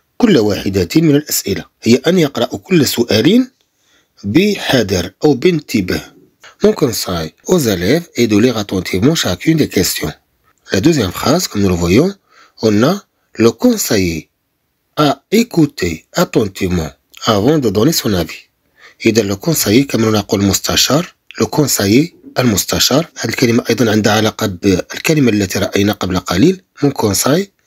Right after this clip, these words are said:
كما نقول نصيحتي أو مشورتي إن شئنا. هنا لو كونساي. كما نقول الناصح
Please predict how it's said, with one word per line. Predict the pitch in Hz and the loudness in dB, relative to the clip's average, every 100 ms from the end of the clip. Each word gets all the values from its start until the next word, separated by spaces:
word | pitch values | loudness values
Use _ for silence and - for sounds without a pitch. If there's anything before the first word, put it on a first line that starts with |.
| _ _ _ | _ _ _
كما | - 139 139 | 0 2 2
نقول | 113 - 104 | 0 0 0
نصيحتي | 98 - 98 - 90 - 190 - | 0 -2 -4 -4 -2 -2 -2 0
أو | 120 | 0
مشورتي | 113 98 147 120 95 - - | 2 0 0 0 -2 -4 -2
إن | |
شئنا. | 107 - 110 151 220 - _ _ _ - | 0 0 0 0 0 -6 _ _ _ -2
هنا | 151 247 247 _ - | 2 2 -2 _ -2
لو | 185 | 0
كونساي. | 208 220 - 104 82 - _ _ _ - | 0 0 0 -2 -4 -10 _ _ _ -6
كما | - 240 | 0 2
نقول | 190 160 160 | 2 0 2
الناصح | 143 139 127 - - - | 4 4 2 0 -4 -6